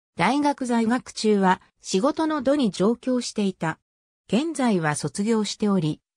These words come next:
保育士と幼稚園教諭の資格を取得している。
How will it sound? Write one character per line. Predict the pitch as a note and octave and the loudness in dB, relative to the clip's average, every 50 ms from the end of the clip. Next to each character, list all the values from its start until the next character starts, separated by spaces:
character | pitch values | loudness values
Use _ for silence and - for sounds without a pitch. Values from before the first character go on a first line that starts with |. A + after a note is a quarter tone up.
| _ _ | _ _
保 | - G3+ C#4 | 0 0 0
育 | D#4+ - - - | 0 -2 -6 -8
士 | - - - | -8 -4 -2
と | A#3 F3 | -2 0
幼 | D#3 E3 F#3+ | 0 0 0
稚 | C#4 C#4 - - C4+ C4+ | 0 -2 -4 -4 -2 0
園 | C4 B3+ B3+ A3+ | 0 0 0 -2
教 | - - C4+ B3+ | 0 0 0 2
諭 | A#3 G#3+ G3+ | 2 2 2
の | F#3 E3 | 2 0
資 | D#3+ - - | -2 -4 -4
格 | - G3+ A#3+ - A#3 A3+ | -4 -6 -2 0 0 0
を | A3 | 0
取 | G#3 - - | 0 -4 -4
得 | - A#3+ B3+ - B3 A3+ | -4 -6 -4 -2 -4 -4
し | - - | -2 -2
て | F#3+ | 0
い | F#3 F3 D#3+ | 0 0 0
る。 | C#3+ C#3+ C#3+ | 0 -2 -6